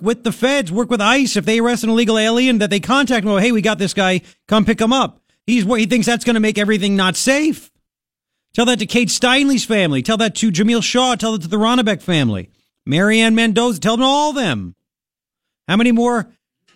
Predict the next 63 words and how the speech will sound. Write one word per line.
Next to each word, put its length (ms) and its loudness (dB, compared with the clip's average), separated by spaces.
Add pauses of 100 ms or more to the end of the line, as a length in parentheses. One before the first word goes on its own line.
(400)
do 140 0
I 80 0
need 180 0
to 160 0
say? 200 0
Anyway, 320 2
there 120 0
are 60 0
no 140 2
facts 360 -2
in 60 2
this 160 0
story. 280 0
It's 100 -4
all 100 0
his 140 0
opinion. 600 0 (300)
And 100 -2
apparently 300 0
it's 80 -4
all 100 0
backed 360 -2
by 200 0
the, 300 0
uh, 80 -2
Tucson 400 -2
City 160 -2
Council 680 0
and 160 0
the 40 -2
mayor 440 2
and 60 0
everybody 240 -2
else. 180 -2 (520)
This 260 0
guy, 340 0
I'm 160 -4
telling 260 0
you, 100 2
Tucson 540 0
has 140 -2
never 240 0
been 240 0
in 200 0
a 140 0
worse 360 -2 (140)
situation 600 -2
that 120 -2
I 260 2
know 200 0
of. 140 -8
Maybe 260 0
in 60 -4
the 80 -6
past, 320 -2
and 120 -2
you've 120 -2
been 100 -2
here 120 0
longer 240 -2
than 100 -2
me. 100 2
Maybe, 220 0